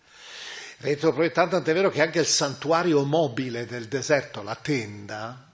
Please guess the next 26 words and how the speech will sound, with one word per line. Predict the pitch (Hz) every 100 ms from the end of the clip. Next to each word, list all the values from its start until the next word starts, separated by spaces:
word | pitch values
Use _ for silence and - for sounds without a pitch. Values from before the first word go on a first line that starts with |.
| _
è | - 120
in | 135
qualche | - 120 104 120
modo | 123 143
l'anticipazione | 110 120 120 120 - 104 104 104 - - 147 180 151 120 117
del-, | 98 104 - - - -
e | 151 170
ha | 123 127
quel | - 135
bellissima | 104 104 92 110 113 - 110 101 92 90
definizione | 104 - 107 98 - - 120 107 - 104 101
che | 110
nella | 110 107
tradizione, | 104 110 101 101 - - 113 117 107
una | 131 110
di | 113
quei | - 120 110
fiumi | - - - - 147 127 110 110
che | 107 104
vi | 107
dicevo, | 117 - 117 113
tradizione | 123 120 120 123 110 104 - - -
sacerdotale | - 131 - 123 104 123 - 117 123
usa | 120 123 127
per | - 104
definire | 107 110 117 110 123 120 107